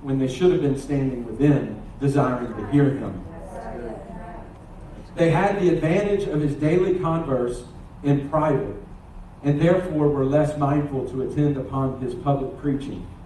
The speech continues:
Note, frequently, those who are nearest to the means of knowledge and grace are most negligent. Familiarity and easiness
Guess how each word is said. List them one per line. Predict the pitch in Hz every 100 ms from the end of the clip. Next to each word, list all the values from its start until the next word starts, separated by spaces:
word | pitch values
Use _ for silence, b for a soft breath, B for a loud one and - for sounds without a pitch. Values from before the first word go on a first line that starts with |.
| - - - - -
Note, | 143 208 175 - - - - -
frequently, | 202 254 196 180 156 156 147 143 - 143
those | 170 202 196 -
who | 160
are | 143
nearest | 156 180 147 - -
to |
the | 135
means | 131 156 170 -
of | 123 131
knowledge | 143 165 156 -
and | 139
grace | 131 127 110 104 - - - - - -
are | -
most | 123 135 131
negligent. | 127 120 113 101 85 87 - - - - - - - - - - - -
Familiarity | 135 156 202 196 185 202 156 - 135 135 - - - - - - -
and | 147 147 143
easiness | 208 220 160 175 139 135